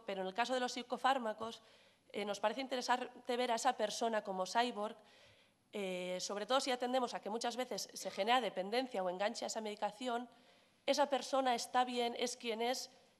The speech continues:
en tanto que está tomándose psicofármaco. Entonces, entre el límite entre esa persona y el psicofármaco,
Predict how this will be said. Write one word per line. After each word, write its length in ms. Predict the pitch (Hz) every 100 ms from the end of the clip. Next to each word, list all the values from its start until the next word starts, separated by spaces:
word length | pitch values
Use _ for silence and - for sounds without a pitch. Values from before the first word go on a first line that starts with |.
| _
en 160 | 202 208
tanto 240 | 196 208
que 60 | 208
está 180 | 254 247
tomándose 480 | 233 190 170 180
psicofármaco. 640 | 170 - 170 180 185 165 175
Entonces, 300 | 190 196 202
entre 180 | 185 190
el 80 | 208
límite 240 | 262 269
entre 160 | 254 254
esa 160 | 254
persona 320 | 254 247 247
y 60 | 240
el 80 | 233
psicofármaco, 760 | 240 285 226 220 226 226 247